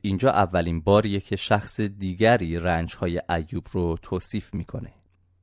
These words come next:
در ادامه کتاب خواهیم دید که دوستان ایوب هم وارد داستان خواهند شد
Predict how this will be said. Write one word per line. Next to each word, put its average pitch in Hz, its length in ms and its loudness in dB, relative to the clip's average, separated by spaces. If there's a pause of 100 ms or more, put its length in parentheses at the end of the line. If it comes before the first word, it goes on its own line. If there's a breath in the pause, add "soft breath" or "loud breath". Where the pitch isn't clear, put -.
(120)
در 101 160 6
ادامه 95 440 2
کتاب 131 360 2
خواهیم 113 420 0
دید 110 180 -4
که 110 160 -2
دوستان 127 600 0
ایوب 87 360 -2
هم 98 200 2
وارد 95 380 0
داستان 110 460 4
خواهند 90 400 0
شد - 280 -2